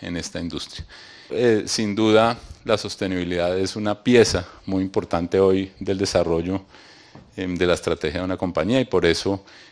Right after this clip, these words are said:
está dentro de nuestra cultura, nace desde los comportamientos que queremos que tengan nuestros empleados. Las personas es,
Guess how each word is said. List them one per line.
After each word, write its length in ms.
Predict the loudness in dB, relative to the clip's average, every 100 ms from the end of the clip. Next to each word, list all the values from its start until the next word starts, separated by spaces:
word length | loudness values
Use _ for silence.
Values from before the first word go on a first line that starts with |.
| _
está 340 | -6 6 6
dentro 220 | 6 4
de 60 | 0
nuestra 280 | 0 -2 -4
cultura, 460 | -4 -4 -2 0
nace 480 | 2 6 6 4 -2 -4 -16 -20 _
desde 240 | 0 2 2
los 160 | 0
comportamientos 800 | -2 -2 -2 0 0 0 -2 -6
que 120 | -8
queremos 540 | -2 -2 0 -4 -6 -12 _ _ _ _ _ _ _ _ 0
que 120 | 2
tengan 340 | 4 2 0
nuestros 320 | 0 -2 -4 -6
empleados. 480 | -4 -4 -4 -8 -12
Las 200 | -12 -12 -10
personas 840 | -12 -10 -10 -10 -10 -10 -12 -14 _ _ -8
es, 540 | -6 -6 -10 -16 -20